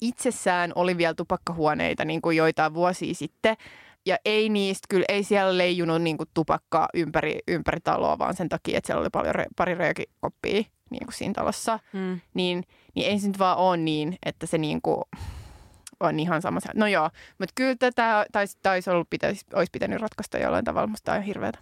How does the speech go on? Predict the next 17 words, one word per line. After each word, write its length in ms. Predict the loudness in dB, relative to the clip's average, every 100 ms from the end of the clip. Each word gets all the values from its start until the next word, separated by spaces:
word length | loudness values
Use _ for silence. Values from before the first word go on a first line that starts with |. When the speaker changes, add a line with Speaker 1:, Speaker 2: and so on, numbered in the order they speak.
| -4
Speaker 2:
Joo, 200 | 0 2
mä 60 | 2
oon 80 | 2
samaa 200 | 2 2
mieltä. 300 | 2 2 0 -4 -18 -2
Ja 60 | 2
siis 260 | 2 0 0
mulla 240 | 4 4
nyt 140 | 2
ei 240 | -4 0 0
oo 60 | 2
tarkkaa 360 | 0 2 0 0
prosenttilukua, 1000 | 0 0 0 4 2 6 6 8 6 2 -6 -10 0
ähm, 500 | 4 4 4 0 -2 -4 -6
et 140 | -4
kuinka 300 | 2 4 4
moni 440 | 4 4 4 0